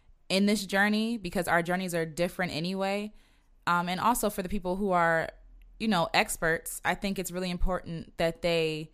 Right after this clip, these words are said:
show people who are beginning how to get there, like, the tools to use, and understand that you don't have to be threatened by, you know, someone else's progress.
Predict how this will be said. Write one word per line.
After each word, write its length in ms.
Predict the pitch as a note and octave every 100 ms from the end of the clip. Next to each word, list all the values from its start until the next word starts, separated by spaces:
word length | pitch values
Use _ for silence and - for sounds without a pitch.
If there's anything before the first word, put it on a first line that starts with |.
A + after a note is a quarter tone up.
| - - - _ -
show 720 | - G3+ F#3 F3+ E3+ E3 E3
people 300 | G3+ F#3+ F3
who 100 | F#3+
are 140 | E3+
beginning 400 | E3 E3+ G#3 F3
how 220 | E3+ F#3 E3+
to 60 |
get 220 | D#3+ E3+
there, 400 | - D#3+ D#3 D3+ -
like, 180 | E3+ E3+
the 60 |
tools 340 | E3 G#3 F#3 F3+
to 140 | -
use, 600 | E3 F3+ F3 D3 D3 - -
and 100 | E3+
understand 420 | F3 F3 F3+ E3+
that 140 | E3
you 60 | F3
don't 200 | E3+ F#3
have 140 | E3+
to 60 | -
be 100 | D3
threatened 680 | - F3 G#3+ D#3+ D#3 D3 D#3
by, 560 | D3+ D3 C#3+ C#3+ D3 - _ _ _ _
you 120 | F#3
know, 220 | F3+ D#3 D#3
someone 360 | - E3+ E3
else's 340 | A#2 D#3+ D#3+ -
progress. 720 | G#3+ C4 D3 - - -